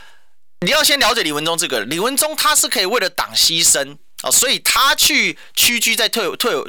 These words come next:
退辅会副主委。哎，有人说你，你这样用，他凭什么？以民-，我再讲一次，李文忠在民进党内部已经是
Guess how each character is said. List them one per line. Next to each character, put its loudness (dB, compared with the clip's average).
退 -2
辅 -4
会 0
副 -4
主 -2
委。 0
哎， -2
有 0
人 -2
说 0
你， -4
你 -4
这 -2
样 0
用， -2
他 -2
凭 -4
什 -2
么？ -6
以 -2
民-， -4
我 2
再 0
讲 -4
一 -8
次， 0
李 0
文 0
忠 -4
在 0
民 -2
进 0
党 -2
内 -2
部 -2
已 -6
经 -2
是 0